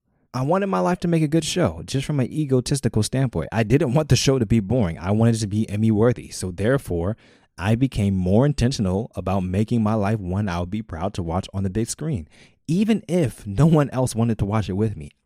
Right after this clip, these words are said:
I wanted to be proud of what I saw if I went to a theater and watched my life on the big screen. So ego definitely played a part of it, but it was actually the positive aspect of it, not the prideful aspect. And number three, intentionality.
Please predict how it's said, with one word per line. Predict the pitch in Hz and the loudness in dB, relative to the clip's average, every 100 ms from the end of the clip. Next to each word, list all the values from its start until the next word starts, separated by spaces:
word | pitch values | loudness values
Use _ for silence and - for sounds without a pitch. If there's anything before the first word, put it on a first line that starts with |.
| _ | _
I | 123 143 | 0 2
wanted | 139 123 104 | 2 2 0
to | 98 | -2
be | 95 | -4
proud | - 92 90 | -4 -4 -4
of | 87 | -4
what | 87 | -4
I | 80 | -4
saw | - 92 78 76 _ _ _ | -4 -4 -4 -6 _ _ _
if | 107 | -2
I | 92 | 0
went | 92 92 | -2 -2
to | 92 | -4
a | |
theater | 87 90 82 76 82 | -4 -4 -4 -6 -10
and | 87 | -6
watched | 87 87 | -2 -2
my | 101 101 | -2 -2
life | 92 85 | -4 -6
on | 87 | -8
the | 82 | -8
big | 82 78 | -8 -10
screen. | - 80 76 | -12 -14 -14
So | - 95 90 - - _ - | -6 -4 -4 -8 -20 _ -2
ego | 170 147 117 | 2 6 4
definitely | 101 117 117 | 4 0 -2
played | 113 107 | -2 -2
a | |
part | 95 104 107 | -2 -2 0
of | 104 | -2
it, | 113 - _ _ - | -6 -8 _ _ -4
but | 107 | 0
it | 113 | 0
was | 98 | 0
actually | 101 104 101 | -4 -2 -4
the | |
positive | 87 - - 104 107 95 82 - | -4 -6 -2 2 2 0 -8 -10
aspect | 82 82 - 80 80 | -10 -10 -10 -12 -12
of | - | -14
it, | - | -12
not | 90 - | -12 -12
the | |
prideful | 82 - 92 87 85 - - | -16 -4 0 0 -2 -10 -12
aspect. | 80 - - - _ _ _ _ - | -16 -16 -18 -20 _ _ _ _ -4
And | 117 | 0
number | 127 120 | 2 2
three, | - 156 127 80 - _ _ _ - | 2 0 0 0 -12 _ _ _ -6
intentionality. | 120 104 156 - 113 98 92 78 - | -4 -2 -4 -4 -4 -2 -4 -8 -16